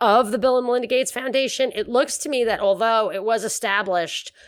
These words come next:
a year before the foundation, it became a part of it. Maybe it spurred it on, but, uh, what we talked about was that the, it was called the Bill and Melinda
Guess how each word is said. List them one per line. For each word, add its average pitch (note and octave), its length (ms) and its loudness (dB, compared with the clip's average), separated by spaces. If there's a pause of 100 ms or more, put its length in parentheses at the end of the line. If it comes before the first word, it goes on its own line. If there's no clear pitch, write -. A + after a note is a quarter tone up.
(360)
a G#3+ 100 2
year A3+ 320 2
before G3 960 2
the F#3+ 100 2
foundation, G3+ 640 0
it F#3 160 -4
became F#3+ 400 0
a D#3 100 -4
part C#4+ 440 2
of D#3+ 140 0
it. D#3 260 -2 (420)
Maybe G3+ 280 4
it E3+ 100 0
spurred F#3+ 280 4
it F#3+ 140 2
on, F#3+ 520 4
but, F3+ 380 2 (1080)
uh, F#3+ 300 4
what C4+ 180 6
we C4 80 2
talked D4 260 0
about A3 220 2
was G#3 240 2
that F#3+ 200 2
the, G3+ 160 4
it - 60 4
was G3 140 2
called A#3 160 0
the F#3 60 2
Bill C#4 380 2
and B3+ 140 -2
Melinda A#3 480 2